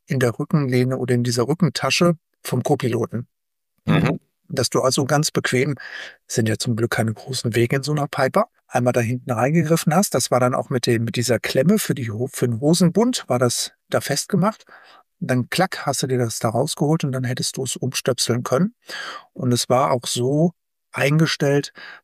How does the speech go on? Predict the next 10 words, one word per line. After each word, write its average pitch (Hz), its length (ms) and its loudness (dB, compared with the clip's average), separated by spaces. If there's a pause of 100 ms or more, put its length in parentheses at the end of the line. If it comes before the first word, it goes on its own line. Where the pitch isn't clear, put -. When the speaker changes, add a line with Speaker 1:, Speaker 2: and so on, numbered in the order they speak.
Speaker 1:
dass - 200 0
du 160 80 -2
dann 127 200 2
das 110 200 0
Headset 165 360 0 (500)
nur 135 160 -2
noch 135 160 2
hättest - 300 -2
anschließen 123 500 -2
müssen. 123 420 -2